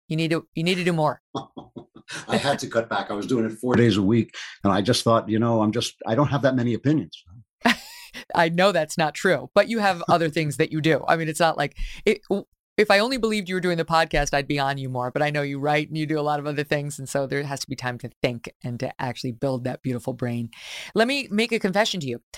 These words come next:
Speaker 1: My first introduction to you on a more serious, um, note was through your son, Spencer. So a long time ago, when we first launched the podcast, going on two years ago now,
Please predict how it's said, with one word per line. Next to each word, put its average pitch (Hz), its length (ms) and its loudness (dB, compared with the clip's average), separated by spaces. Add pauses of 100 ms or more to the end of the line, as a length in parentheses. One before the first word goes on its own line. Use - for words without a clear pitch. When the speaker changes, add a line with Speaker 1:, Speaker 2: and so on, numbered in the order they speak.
(120)
Speaker 1:
My 190 180 2
first 233 380 -2
introduction 190 760 -4
to 160 140 -6
you 147 480 0
on 139 140 -2
a 143 40 -4
more 139 180 -4
serious, 156 680 -2
um, 127 380 -2
note 131 320 -2 (280)
was 208 180 0
through 196 260 -2
your 202 220 -2
son, 190 340 0
Spencer. - 480 -2 (560)
So 185 400 4
a - 40 -6
long 220 440 2
time 185 220 2
ago, 143 120 0
when 151 60 -2
we 147 40 -4
first 185 200 -6
launched 160 220 0
the 156 60 -6
podcast, 139 480 -2
going 143 160 -2
on 135 100 -4
two 147 140 -6
years 139 220 -4
ago 123 140 -4
now, 120 280 -6